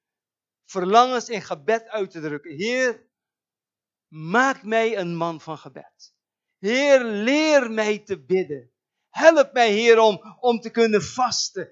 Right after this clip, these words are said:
Wilt u het doen, Heer?" En ik denk, als wij werkelijk oprecht gaan bidden, dan gaat God ons helpen. Om totale andere gewoontes te gaan vormen in ons leven.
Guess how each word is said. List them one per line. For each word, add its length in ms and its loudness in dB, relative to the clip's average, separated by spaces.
Wilt 280 4
u 160 2
het 120 0
doen, 260 0
Heer?" 240 -2
En 120 -8
ik 140 -10
denk, 220 -6
als 120 -8
wij 220 -8
werkelijk 400 -6
oprecht 440 -10
gaan 260 -14
bidden, 540 -8
dan 100 -20
gaat 240 -16
God 340 -14
ons 320 -20
helpen. 340 -20
Om 400 -8
totale 720 -4
andere 520 -2
gewoontes 800 -2
te 120 -10
gaan 260 -8
vormen 680 -2
in 240 -6
ons 320 -10
leven. 640 -2